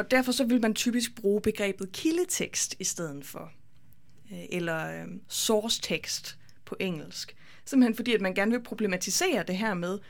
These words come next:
hvad er det originale? Er originalen bedre? Øh, og man kan også spørge, er der nogen tekster, der er originale?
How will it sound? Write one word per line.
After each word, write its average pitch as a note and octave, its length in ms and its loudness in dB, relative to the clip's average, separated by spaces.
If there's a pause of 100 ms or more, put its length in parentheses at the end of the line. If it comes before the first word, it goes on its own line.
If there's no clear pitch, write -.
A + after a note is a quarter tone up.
hvad G3 220 4
er A3 60 8
det G#3+ 100 6
originale? G3+ 580 4
Er E3+ 160 6
originalen G3 760 6
bedre? F3 600 0 (420)
Øh, F#3 160 -2
og F3+ 80 -2
man G3 120 2
kan F#3+ 120 2
også A#3+ 240 2
spørge, G3 440 2
er F#3 60 0
der F#3+ 100 0
nogen G#3+ 420 4
tekster, - 420 -2
der E3 180 -4
er E3 220 -2
originale? F3+ 640 -2